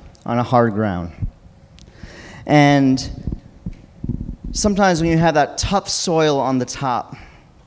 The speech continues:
you need to dig th-, into it. So as we pray for those who have hurt us and we pray for strength from God, he begins to till away at that hard soil. He begins to till away at the hardness of people's hearts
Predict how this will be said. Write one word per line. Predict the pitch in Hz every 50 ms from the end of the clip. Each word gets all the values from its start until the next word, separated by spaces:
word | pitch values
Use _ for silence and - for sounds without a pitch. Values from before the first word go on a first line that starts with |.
| _ - - _ - _ - - - - -
you | 110 127 143
need | 151 156 156 -
to | 135 131
dig | 110 101 135 143 131 113 -
th-, | - - -
into | 127 135 123 107 - - 104
it. | 101 87 - - - - - - - - - - - - - - - - - - - - - -
So | - - 185 175 165 156 - - -
as | 175 175 196 208 170
we | 185 202 190
pray | - - - 175 185 185 180
for | 180 175 160
those | 139 156 151 147 143 147 139 -
who | - 156
have | 151 143 139 -
hurt | - - - - 185 175 165 156 131
us | 120 117 113 - -
and | - 123 131
we | 131 135
pray | 135 - - 170 165 165 165
for | 165 - 165 151
strength | - - 151 143 147 143 139 139
from | - 143 131 117
God, | 123 123 120 113 110 107 101 95 95 - - - - - - - - - - _ - - - - - -
he | - - - 170 165
begins | 143 147 151 139 127 139 160 165 170 180 185 190 196 185 175 - - - - - - - - - _ _ _ _ _ _ _ -
to | 147 135
till | - - - 160 147 151 151
away | 143 131 131 127 120
at | 113 -
that | 117 113 104
hard | - 123 117 117 113 -
soil. | - - 120 107 101 98 92 92 92 85 - -
He | - 123
begins | 117 123 110 127 143 147 156 160 165 156 156
to | 151
till | 131 - - 151
away | 143 131 135 135 131
at | 127 120
the | -
hardness | 123 - - - 156 143 135 127 127 123 - 131
of | 117
people's | - - 127 - 123 120 -
hearts | - 110 104 101 - - - - -